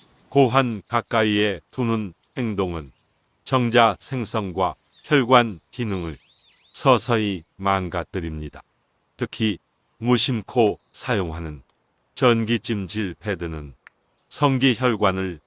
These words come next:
둔화시키는 위험 요소가 될 수 있습니다. 온열 요법이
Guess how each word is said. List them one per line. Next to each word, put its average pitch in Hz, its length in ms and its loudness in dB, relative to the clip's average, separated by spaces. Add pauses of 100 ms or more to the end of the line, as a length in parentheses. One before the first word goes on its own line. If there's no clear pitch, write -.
(180)
둔화시키는 95 800 -4 (500)
위험 127 460 4
요소가 104 800 4
될 95 200 -2
수 104 220 -6
있습니다. 82 580 -8 (540)
온열 131 460 4
요법이 107 560 0